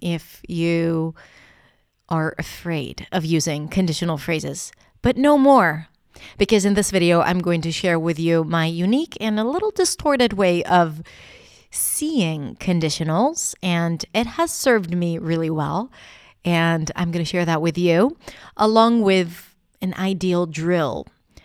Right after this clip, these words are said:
to practice it. Now, I'm gonna do a little bit of that at the end of the video, but I also included a resource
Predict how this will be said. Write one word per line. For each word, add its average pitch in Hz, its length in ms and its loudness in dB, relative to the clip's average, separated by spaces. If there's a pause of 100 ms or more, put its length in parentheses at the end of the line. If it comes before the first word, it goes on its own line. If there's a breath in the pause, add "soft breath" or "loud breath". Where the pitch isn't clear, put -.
(120)
to 190 120 2
practice - 540 -6
it. - 240 -8 (260 loud breath)
Now, 202 240 0
I'm 269 220 -2
gonna 311 200 0
do 202 140 2
a 180 40 4
little 311 560 2
bit 196 120 4
of 165 140 0
that 165 220 0
at 180 80 -2
the 185 100 -2
end 175 140 -2
of 151 60 -4
the 165 60 -4
video, 156 760 -2
but 160 400 0 (100)
I 170 300 0 (120)
also 214 440 -2
included 180 920 -2 (880 loud breath)
a 190 80 -2
resource 190 920 0